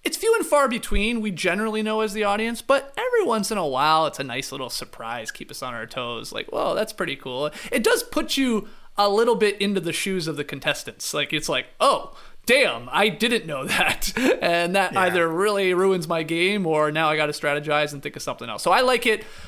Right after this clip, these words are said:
Speaker 1: uh, just sprinkled in over seasons every once in a while. And I thought this one worked, and I think it was helped out by it being Nasir. Uh, I agree with you there, J D. So all these idols are now activated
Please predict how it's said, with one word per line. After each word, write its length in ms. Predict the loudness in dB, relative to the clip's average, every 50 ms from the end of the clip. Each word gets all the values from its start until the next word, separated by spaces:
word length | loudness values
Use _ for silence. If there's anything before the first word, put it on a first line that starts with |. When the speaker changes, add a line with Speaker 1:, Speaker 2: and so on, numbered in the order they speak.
| -14 -6 0
Speaker 1:
uh, 540 | 2 4 4 4 4 2 2 0 -2 -2
just 220 | -4 -2 -2 0 0
sprinkled 420 | 0 0 0 0 0 0 0 2
in 220 | 2 0 0 0 -2
over 200 | -2 -4 -4 -6
seasons 440 | -4 -4 -4 -4 -6 -6 -8 -6
every 180 | -6 -6 -6 -8
once 160 | -10 -10 -12
in 60 | -12
a 40 | -10
while. 120 | -8 -4 -2
And 80 | 0 0
I 80 | 2
thought 220 | 2 2 0 0 -2
this 140 | -6 -8 -8
one 100 | -8 -6
worked, 220 | -6 -6 -4 -2
and 100 | -2 -2
I 40 | -2
think 180 | -2 -2 -2 -2
it 100 | -2 -2
was 220 | -2 -2 -2 -2
helped 240 | -2 -2 -2 -2 -4
out 160 | -6 -6 -4
by 120 | -4 -4 -4
it 120 | -4 -4
being 240 | -6 -6 -6 -8 -8
Nasir. 440 | -10 -10 -8 -6 -6 -6 -6 -6 -8
Uh, 40 | -8
I 200 | -6 -6 -6 -6
agree 220 | -6 -6 -8 -10
with 140 | -12 -12 -12
you 80 | -12 -12
there, 160 | -10 -10 -10
J 200 | -10 -10 -10 -8
D. 160 | -10 -10 -12 -14 -18 -20 -12 -2
So 360 | 2 2 4 4 2 0 -4 -8 -20 -20 _ _ -6 0
all 160 | 4 4 4 6
these 180 | 4 4 4
idols 300 | 4 4 4 2 2 2
are 80 | 0 0
now 180 | 0 2 2
activated 480 | 0 0 -2 -6 -8 -6 -6 -6 -6